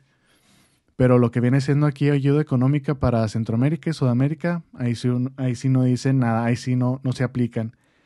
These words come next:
Y esto pues no lo quieren resolver porque esto les ayuda a los republicanos y a los demócratas, a los dos, porque su-, normalmente dicen que los republicanos no, a los dos,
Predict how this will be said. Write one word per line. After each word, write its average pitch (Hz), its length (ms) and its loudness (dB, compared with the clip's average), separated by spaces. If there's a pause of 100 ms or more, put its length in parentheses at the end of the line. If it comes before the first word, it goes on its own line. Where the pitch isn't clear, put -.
(220)
Y 151 120 0
esto 160 240 -2
pues 127 120 -2
no 120 80 4
lo 127 140 2
quieren 131 180 2
resolver 120 420 0
porque 135 300 0
esto 139 240 0
les 139 180 0
ayuda 135 560 2 (800)
a 113 100 -6
los 110 160 0
republicanos 113 800 0
y 123 60 0
a 113 40 0
los 110 120 -2
demócratas, 139 840 -4 (440)
a 117 120 -4
los 110 200 0
dos, 135 260 2
porque 110 520 -6 (340)
su-, 135 420 -6 (460)
normalmente 131 680 2
dicen 127 280 2
que 127 100 -2
los 110 120 0
republicanos 110 480 -2
no, 113 240 0
a 110 120 -4
los 107 260 -2
dos, 180 380 0